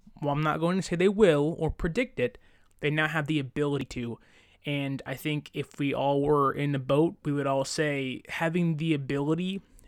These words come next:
to make a move like Deshaun Watson with John Lynch and Kyle Shanahan, who have shown the willingness to be aggressive and make a trade like a Dee Ford or a Garoppolo,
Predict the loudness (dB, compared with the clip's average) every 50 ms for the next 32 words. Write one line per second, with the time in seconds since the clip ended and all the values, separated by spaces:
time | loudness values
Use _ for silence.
0 | -20 -14 -10 -6 -4 -2 -2 0 0 0 0 0 0 -2 -2 -2 -2 -2 -2 -2
1 | -2 -2 -2 -2 -2 -2 -4 -4 -6 -6 -2 0 0 0 0 0 -2 -2 -2 -2
2 | -2 -2 -2 0 0 0 -2 -4 _ _ _ _ _ _ _ _ -2 -2 -2 0
3 | 0 0 0 2 0 0 0 0 -2 -2 -4 -6 -8 -8 -8 -8 -8 -6 -4 -4
4 | -4 -4 -4 -4 -2 -2 -2 -2 -2 -2 -2 -2 -2 -2 -2 -2 -4 -4 -2 2
5 | 2 4 4 4 4 4 2 0 2 2 2 2 2 2 0 0 -2 -2 -4 -6
6 | -4 -2 -2 -2 0 0 -2 -2 -2 -2 -2 -2 -2 0 0 0 0 -2 -4 -4
7 | -6 -6 -6 -6 -6 -6 -6 -8 -8 -6 -6 -6 -6 -4 -4 -4 -4 -4 -4 -6
8 | -8 -12 -18 -20 -20 -20 -10 -4 -2 -2 -2 -2 -2 -2 0 0 0 -2 -2 0
9 | 0 0 0 0 -2